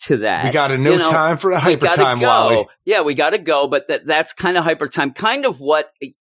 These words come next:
Speaker 1: Barry also spelled out to Batman in the button as
Speaker 2: Yeah.
Speaker 1: they were going around as well, seeing things. So what ended up happening afterwards was that Wally then thought, "Oh no, you know, that hyper time deal, th-, I saw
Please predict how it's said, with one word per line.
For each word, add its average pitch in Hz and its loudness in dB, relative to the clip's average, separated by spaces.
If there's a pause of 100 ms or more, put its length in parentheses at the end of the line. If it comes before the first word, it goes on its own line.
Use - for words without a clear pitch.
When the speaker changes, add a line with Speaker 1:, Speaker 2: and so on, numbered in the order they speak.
(240)
Speaker 1:
Barry 143 0
also 160 0
spelled 117 -2
out 113 -2
to - 0
Batman 117 -2
in 127 -4
the 127 0
button 117 -2
as 110 2
Speaker 2:
Yeah. - -6
Speaker 1:
they 107 0
were 110 0
going 107 0
around 98 -2
as 165 -6
well, 180 0 (240)
seeing 220 0
things. 92 -6 (280)
So 160 0
what 175 0
ended 240 -2
up 302 -2
happening 151 -2
afterwards 135 -4
was 107 0 (300)
that 139 -2
Wally 214 0
then 131 -4 (360)
thought, 131 2
"Oh 175 2
no, 135 0
you 120 -6
know, 117 0 (200)
that 127 0
hyper 190 -2
time 139 -4
deal, 131 0
th-, 92 -8 (140)
I 120 0
saw 185 0